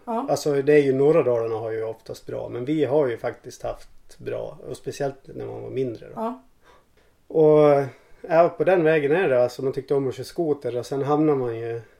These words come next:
Speaker 2: eh, ja, det slutade med att jag hade en kompis som hade stuga i, eh, Skärkdalen.
Speaker 1: Mm.
Speaker 2: Så då var vi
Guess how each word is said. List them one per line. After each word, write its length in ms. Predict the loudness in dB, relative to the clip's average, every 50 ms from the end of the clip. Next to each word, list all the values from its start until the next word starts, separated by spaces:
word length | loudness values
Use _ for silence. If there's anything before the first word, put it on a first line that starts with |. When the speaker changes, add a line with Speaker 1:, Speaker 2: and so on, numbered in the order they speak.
| _ _ _ _ _ _ _ -10
Speaker 2:
eh, 220 | -8 -6 -4 -4 -4 -4
ja, 120 | -4 -2
det 80 | -2 -2
slutade 380 | 0 2 2 4 4 4 4
med 100 | 4 4
att 60 | 4
jag 100 | 2 2
hade 200 | 2 2 0 0
en 580 | -2 -2 -2 -2 -2 -4 -6 -6 -8 -10 -10 -12 -8
kompis 460 | -2 -2 0 0 -2 -4 -8 -10 -10
som 160 | -10 -10 -10
hade 200 | -8 -8 -8 -10
stuga 580 | -12 -10 -10 -8 -6 -6 -6 -4 -4 -4 -4 -6
i, 380 | -10 -12 -12 -12 -12 -12 -12 -12 -12 -14 -14
eh, 80 | -16 -16
Skärkdalen. 680 | -10 -6 -6 -6 -6 -6 -6 -8 -8 -8 -8 -12 -16 -18 _ -6
Speaker 1:
Mm. 260 | -4 -4 -4 -4 -6 -10 -20 -20 -20 _ _ _ _ _ -20 -20 -18
Speaker 2:
Så 180 | -16 -12 -8 -4
då 140 | -2 -2 -2
var 320 | 0 0 2 2 2 0
vi 100 | -2 -4